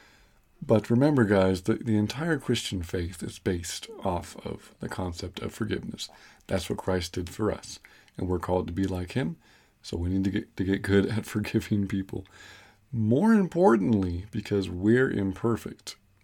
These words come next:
we need to be good at humbling ourselves and apologizing. All Christ ever had to do was forgive people because he was perfect. He never had to, to humble himself and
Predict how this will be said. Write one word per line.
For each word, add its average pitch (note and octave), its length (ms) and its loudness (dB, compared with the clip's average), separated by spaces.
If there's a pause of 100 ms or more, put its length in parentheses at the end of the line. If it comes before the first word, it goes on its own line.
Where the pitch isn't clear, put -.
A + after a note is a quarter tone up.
(120)
we G2+ 140 -2
need G2 240 0
to G2 60 -8
be G2 160 -2
good F2+ 380 -4 (640)
at F#2 280 -8 (580)
humbling G2 440 -2
ourselves E2+ 800 -6 (420)
and F2 120 -6
apologizing. - 1120 -6 (500)
All C3 160 2
Christ C3 420 -4
ever F#2+ 160 -2
had F#2 180 0
to F#2 60 -8
do F#2+ 180 2
was F2+ 120 0
forgive F#2 400 -2
people - 420 -8
because G2 280 -10
he G#2+ 80 0
was F#2 120 -2
perfect. - 480 -6 (400)
He G#2 120 -2
never G#2 220 6
had G2 140 4
to, F2+ 240 0 (160)
to G#2 100 -2
humble G2 260 2
himself F#2 420 -4
and F2+ 140 -6